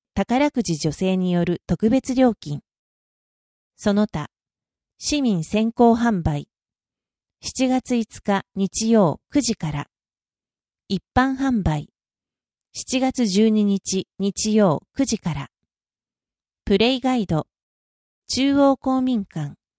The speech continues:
セブンチケット。ローソンチケット。Eプラス。市民先行販売は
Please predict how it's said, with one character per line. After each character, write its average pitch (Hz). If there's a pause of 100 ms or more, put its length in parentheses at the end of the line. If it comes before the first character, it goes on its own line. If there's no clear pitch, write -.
(280)
セ 196
ブ 247
ン 262
チ -
ケ 240
ッ 233 (180)
ト。 147 (480)
ロ 240
ー 262
ソ 247
ン 233
チ -
ケ 214
ッ - (180)
ト。 - (560)
E 233
プ 262
ラ 185
ス。 - (1080)
市 294
民 226
先 202
行 214
販 208
売 160
は 147